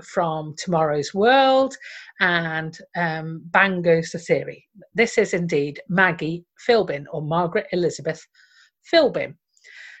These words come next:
She's a radio presenter, radio and television presenter. But the reason why she's made it onto this list of influential entrepreneurs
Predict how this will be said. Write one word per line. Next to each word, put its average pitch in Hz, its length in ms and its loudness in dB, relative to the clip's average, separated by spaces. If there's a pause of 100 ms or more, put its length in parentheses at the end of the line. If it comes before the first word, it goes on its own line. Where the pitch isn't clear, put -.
(140)
She's - 260 0
a 277 140 2
radio 320 340 6
presenter, 170 640 -4
radio 226 300 4
and 226 100 0
television 226 480 2
presenter. 165 680 -6 (680)
But - 340 0 (480)
the 208 100 2
reason 330 400 2
why 269 180 4
she's - 560 -6 (220)
made 226 420 2
it 196 160 0
onto 196 340 -4
this 180 240 -6
list 180 280 -8
of 170 120 -6
influential 180 680 -2
entrepreneurs 180 840 -4